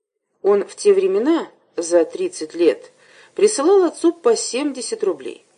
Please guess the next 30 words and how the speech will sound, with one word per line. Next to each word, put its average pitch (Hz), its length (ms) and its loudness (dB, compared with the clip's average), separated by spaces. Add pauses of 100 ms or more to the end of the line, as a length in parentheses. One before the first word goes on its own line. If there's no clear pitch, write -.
(420)
В - 160 -20
последнее 165 680 -2
служил 220 420 0
он 294 140 0
в - 60 -16
царском - 520 -4
саду 202 320 -2
в 247 120 -14
Гатчине, 127 580 0 (400)
дорожки 190 600 -2
делал. 123 400 -10 (840)
Потом 381 400 2
на 185 60 2
весну 170 420 2
видели 247 380 -6
его 202 240 0
на 208 120 -4
кораблях. 151 760 -8 (1080)
Он 180 200 0
грузил 180 420 0
пароходы 165 640 -2
и 147 40 -8
по 156 120 -2
рублю 165 320 -2
в 139 100 -10
день 302 380 0 (260)
обгонял 226 760 -2
и 302 120 -2
высылал 175 500 -2
отцу. - 400 -8